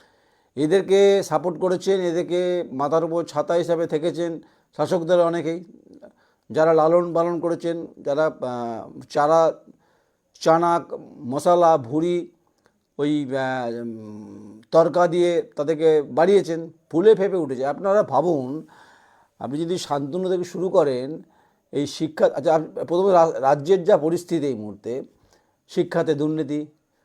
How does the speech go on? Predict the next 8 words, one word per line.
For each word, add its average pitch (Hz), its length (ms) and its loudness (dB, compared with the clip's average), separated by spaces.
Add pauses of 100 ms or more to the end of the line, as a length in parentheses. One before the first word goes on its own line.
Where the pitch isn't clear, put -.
(140)
প্রাক্তন 143 320 -4
শিক্ষামন্ত্রী 131 540 -8
জেলে, 165 380 2 (560)
মানিক 156 240 -2
ভট্টাচার্য 156 420 2
যদিও 151 420 0
জামিন 147 360 -2
পেয়েছেন, 135 360 -4